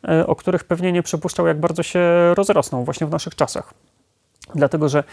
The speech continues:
ksiądz Dolindo wiele, mm, wiele mówi na przykład o scjantyzmie, o, e, o modernizmie, czyli o takich, w dużym uproszczeniu, o, o, albo o wierze,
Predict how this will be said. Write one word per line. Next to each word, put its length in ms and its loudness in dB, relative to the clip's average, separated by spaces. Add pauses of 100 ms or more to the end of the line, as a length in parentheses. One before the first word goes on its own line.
(240)
ksiądz 220 -2
Dolindo 360 0
wiele, 400 4
mm, 400 -4
wiele 220 0
mówi 200 0
na 100 0
przykład 260 -4
o 60 0
scjantyzmie, 760 0
o, 320 2 (420)
e, 680 4
o 80 2
modernizmie, 640 0
czyli 260 -2
o 60 2
takich, 460 -4 (680)
w 120 -6
dużym 320 0
uproszczeniu, 580 0
o, 240 2
o, 320 0
albo 340 2
o 80 0
wierze, 360 0